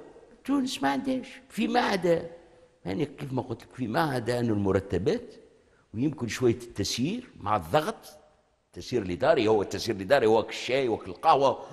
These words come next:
وك السفريات، وك البنزين، وك السيارات، هذاك التسيير راهو كمان.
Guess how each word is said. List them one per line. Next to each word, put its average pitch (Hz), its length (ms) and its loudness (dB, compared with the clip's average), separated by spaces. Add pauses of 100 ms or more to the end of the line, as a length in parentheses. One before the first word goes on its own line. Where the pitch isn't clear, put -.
(100)
وك 110 160 0
السفريات، 127 720 2
وك 135 160 0
البنزين، 127 560 -2
وك 151 120 4
السيارات، 160 520 4
هذاك 196 180 0
التسيير 131 500 0
راهو 90 220 0
كمان. 85 260 -6